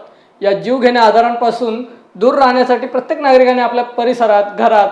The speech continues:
डासांची निर्मिती होऊ नये यासाठी विशेष काळजी घेतली पाहिजे. पुणे जिल्हा आरोग्य प्रशासनाकडून त्यासाठी प्रयत्न सुरू आहेत. आरोग्य प्रशासनाकडून हिवताप निर्मूलन कार्यक्रम राबवण्यात येत आहे.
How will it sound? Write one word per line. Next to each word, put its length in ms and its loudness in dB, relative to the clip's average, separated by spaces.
डासांची 560 -2
निर्मिती 460 -2
होऊ 200 0
नये 260 -4
यासाठी 400 0
विशेष 380 -2
काळजी 300 0
घेतली 240 -4
पाहिजे. 280 -8
पुणे 240 4
जिल्हा 240 2
आरोग्य 300 2
प्रशासनाकडून 720 -2
त्यासाठी 400 -2
प्रयत्न 340 -2
सुरू 200 -4
आहेत. 180 -4
आरोग्य 320 2
प्रशासनाकडून 720 -4
हिवताप 440 0
निर्मूलन 520 2
कार्यक्रम 540 0
राबवण्यात 400 0
येत 120 -6
आहे. 140 -6